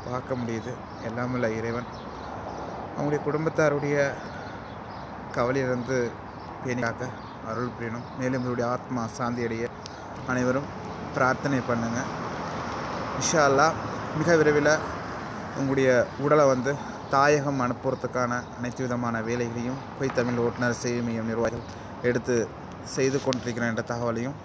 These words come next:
இதன் மத்தியில சொல்லிக்கொள்றேன். ஏன்னு சொன்னா, சொல்றதுண்டு,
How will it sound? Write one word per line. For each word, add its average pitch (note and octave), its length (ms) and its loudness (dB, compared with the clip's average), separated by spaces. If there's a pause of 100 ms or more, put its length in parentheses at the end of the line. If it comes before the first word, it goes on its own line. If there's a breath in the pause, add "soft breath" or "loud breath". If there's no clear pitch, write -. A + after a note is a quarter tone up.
இதன் A#2 220 0
மத்தியில A#2 440 2 (260)
சொல்லிக்கொள்றேன். A#2+ 580 -2 (1500 loud breath)
ஏன்னு B2+ 200 2
சொன்னா, B2 500 4 (280 loud breath)
சொல்றதுண்டு, C3+ 520 2